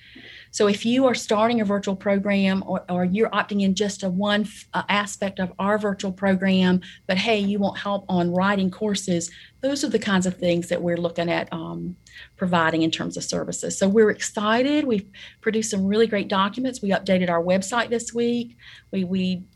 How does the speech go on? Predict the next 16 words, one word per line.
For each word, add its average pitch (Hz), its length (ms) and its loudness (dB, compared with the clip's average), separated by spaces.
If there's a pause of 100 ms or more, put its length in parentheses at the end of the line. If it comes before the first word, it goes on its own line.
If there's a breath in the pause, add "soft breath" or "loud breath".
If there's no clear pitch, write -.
are 170 180 -2
willing 208 300 0
to 180 80 -2
share 262 400 2
what 226 160 -2
we 175 80 -4
have. 220 440 0
We 190 60 0
love 190 240 -2
to - 60 -14
talk 202 220 -4
to - 100 -4
others 208 280 2
doing 190 180 0
similar 190 420 0
work, 214 420 -2